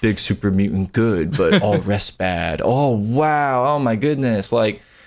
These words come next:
Speaker 1: they're like, "Oh, w-, there's a compa-, there's a super mutant companion in a Fallout game. Uh, that must mean that this is the good one." It's like, no, think about that for fi-, if you think it for more than five seconds.
Speaker 2: Yeah. No,
Speaker 1: And
Speaker 2: it's
Speaker 1: then
Speaker 2: not
Speaker 1: you'll
Speaker 2: good.
Speaker 1: figure it out.
Speaker 2: It's not good. Um,
Speaker 1: No.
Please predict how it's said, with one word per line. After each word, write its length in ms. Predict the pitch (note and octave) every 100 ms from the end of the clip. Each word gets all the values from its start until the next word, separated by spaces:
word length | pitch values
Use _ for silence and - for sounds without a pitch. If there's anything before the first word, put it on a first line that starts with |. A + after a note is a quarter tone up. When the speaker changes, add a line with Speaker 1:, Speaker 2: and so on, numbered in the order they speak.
| -
Speaker 1:
they're 100 | B2
like, 120 | C#3 C#3
"Oh, 260 | G3 D3+
w-, 180 | G#2+ B2
there's 300 | A#2 D3+ D#3
a 60 | D#3+
compa-, 400 | D#3 C3+ D#3 -
there's 240 | D3 E3+
a 60 | C#3
super 260 | - F3
mutant 280 | D#3+ D3+ A#2+
companion 580 | C3 B2+ D#3+ F#3 A#2 F2+
in 180 | F2+ A#2
a 40 |
Fallout 400 | A2+ D3 D3+ C3
game. 360 | G2 E2+ C#2 - - - - -
Uh, 380 | G#2+ G#2+ G#2 F#2+
that 180 | B2 C#3
must 220 | C#3+ B2+
mean 160 | A#2+ A#2
that 140 | F#2
this 180 | G#2 -
is 180 | A#2+ A#2
the 120 | C3+
good 380 | A#2+ D#3 E3 A2
one." 500 | G#2 A1+ G#1 C#2 - _ _ _ _
It's 180 | - C3+
like, 200 | D#3 D3
no, 120 | F3
think 220 | D3 G3+ G3
about 220 | F#3 F3
that 100 | E3
for 140 | -
fi-, 240 | C3 C3+ -
if 160 | B2+
you 80 | B2
think 380 | A#2 - C#3+ C#3+
it 100 | E3
for 220 | - D3
more 200 | C3 C#3
than 140 | D3+ D#3
five 240 | D3+ D3
seconds. 420 | - F#2+ F2 -
Speaker 2:
Yeah. 360 | A#2+ A2 F2+ - _ _ _ _ _ _ -
No, 80 | E3+
Speaker 1:
And 80 | C#3+
Speaker 2:
it's 80 |
Speaker 1:
then 80 | A2+
Speaker 2:
not 80 | A2
Speaker 1:
you'll 100 | A2+
Speaker 2:
good. 60 | A2
Speaker 1:
figure 260 | A2+ A#2
it 60 | A2
out. 220 | D2+ - -
Speaker 2:
It's 180 | F#3 -
not 220 | A#3+ A3+
good. 340 | A#3+ F#3+ C3+ - _
Um, 400 | F3 F3 E3+ E3 - _
Speaker 1:
No. 160 | - -